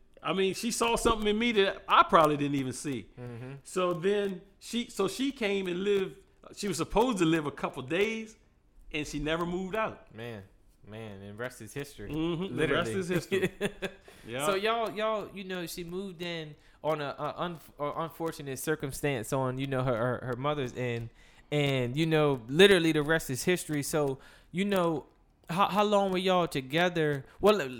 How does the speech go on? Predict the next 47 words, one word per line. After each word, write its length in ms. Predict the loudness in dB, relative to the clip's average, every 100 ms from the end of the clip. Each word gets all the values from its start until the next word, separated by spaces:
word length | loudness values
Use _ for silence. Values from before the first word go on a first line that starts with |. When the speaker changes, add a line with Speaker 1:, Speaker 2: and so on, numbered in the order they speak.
| -10 -6
Speaker 2:
before, 300 | -4 0 0
let 120 | 0
me 120 | -2
get, 420 | -4 -2 -2 -2
before 300 | -4 -2 0
I 20 | 0
get 160 | -2
to 120 | -4
that 180 | -2 -2
question, 340 | -2 -4 -4 -2
how, 320 | 0 0 -4
how 100 | 0
long 320 | 0 2 2 2
were 80 |
y'all 500 | 0 2 4 4 2 -4 -20 -20 -10 8
all 200 | 12 12
three 360 | 10 2 4
living 260 | 4 4 4
in 120 | 2
the 100 | 0
same 260 | 0 0 0
apartment 480 | 4 6 6 4 2
before 320 | 0 2 0
you 400 | 0 -2 -2 0
and 200 | 2 2
my 100 | 2
mother 320 | 2 2 2
decide 560 | -2 -2 2 4 4 2
to, 400 | 0 0 0 -4 -14 -12 0
you 100 | 4
know, 340 | 6 6 4
uh, 400 | 4 4 4 2 -6 -20 -20 -20 -20 -20 -20 -8
get, 280 | 0 0 0
get, 180 | -4 0
get 160 | 0
you, 80 | 0 -8 -8
you, 120 | -8
get 280 | 0 0 0
you 80 | 0
guys 480 | 4 6 4 0 -12 _ -10
together 520 | -4 2 4 4 0
and, 240 | 0 -2
you 80 | -2
know, 140 | -2
move 260 | 0 0 2
out 240 | 2 2
and, 220 | 0 -2